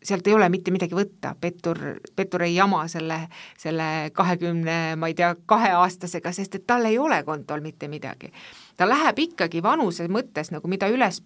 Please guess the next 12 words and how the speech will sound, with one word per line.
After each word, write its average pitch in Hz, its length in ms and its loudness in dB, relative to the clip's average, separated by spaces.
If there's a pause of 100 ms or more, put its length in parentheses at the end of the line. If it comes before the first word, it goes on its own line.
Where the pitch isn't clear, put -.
(100)
mida 190 220 -2
kõrgem 214 400 0
vanus, 240 340 0
seda 156 160 -2
suurem 202 300 0
tõenäosus 170 500 0
ka 190 160 0
eraisikul 175 600 0
on - 80 -10
rohkem 185 340 -6
sääste, 202 640 0
äh, 170 960 -4